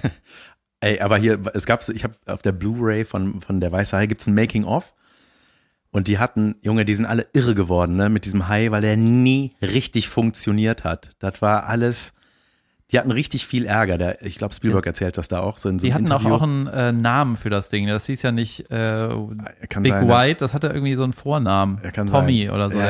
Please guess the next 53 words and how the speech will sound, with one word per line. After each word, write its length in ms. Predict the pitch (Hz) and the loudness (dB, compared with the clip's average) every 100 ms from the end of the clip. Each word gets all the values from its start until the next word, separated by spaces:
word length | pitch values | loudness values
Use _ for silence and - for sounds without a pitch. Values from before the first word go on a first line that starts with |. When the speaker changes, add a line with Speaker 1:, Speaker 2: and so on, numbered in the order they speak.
| 107 | 2
Speaker 2:
der 100 | 98 | 2
Speaker 1:
das 200 | 101 107 | 0 0
war 180 | 107 110 | 2 2
Speaker 2:
Shanghai. 80 | |
Speaker 1:
irgendwie, 580 | 117 117 107 110 107 107 _ _ _ | 2 0 -2 0 0 0 _ _ _
die 80 | 110 | 0
hatten 100 | 110 | 2
ja 60 | 117 | 2
verschiedene 640 | 110 - 123 131 139 135 | 0 -2 -2 0 0 2
auch, 100 | 127 | 0
die 100 | 120 | 2
haben 100 | 98 | 0
auch 100 | 95 | 0
echte 500 | 117 117 - 127 123 | -2 -2 -2 -2 0
Hai-Aufnahmen 520 | 117 127 120 - 117 117 | -2 -2 -4 -2 0 2
dann 100 | 101 | 2
so 100 | 101 | 0
unter 220 | 110 110 | -2 -4
Wasser, 200 | 98 85 | -6 -8
ich 100 | 78 | -10
weiß 140 | 80 | -8
es 120 | 80 - | -10 -10
nicht 120 | 87 | -8
so, 100 | 101 | -4
aber 120 | 98 | -4
auf 100 | 95 | 0
jeden 160 | 117 110 | 0 2
Fall 280 | 110 110 - - - - _ _ | 2 2 -2 -18 -20 -20 _ _
hat 180 | 117 - | -6 -2
da 60 | 127 | -2
die 120 | 120 | 0
Hydraulik 520 | 123 - 123 131 127 | -2 0 0 0 0
nie 140 | 127 120 | 0 2
geklappt, 500 | 123 - 117 123 - | 0 -2 -4 -4 -4
das 180 | 113 | -6
hat 120 | - - | -6 -2
irgendwie 380 | 170 196 - 175 | 2 2 4 4
nie 180 | 196 | 4
funktioniert, 560 | 214 196 180 - 156 156 | 4 0 -2 0 -2 -2
das 160 | 87 - | -4 -2
Ding, 160 | 92 | 0
ne? 140 | 101 131 | 0 2
Und 60 | |
das 140 | 113 - | 0 0
waren 140 | 123 | 0
ja 220 | 123 113 | 2 2
sau 220 | 110 110 123 | 0 0 2
anstrengende, 480 | 113 - 113 117 107 | 0 -2 -2 -2 0
teure 280 | 120 120 107 | 0 2 0
Drehtage, 600 | 92 123 - 147 151 175 - - - - - - | 0 -2 -2 -2 -2 -4 -8 -20 -20 -20 -20 -6
die 140 | 107 | -2
waren 180 | 110 135 | 0 0
da, 200 | 123 104 | 0 0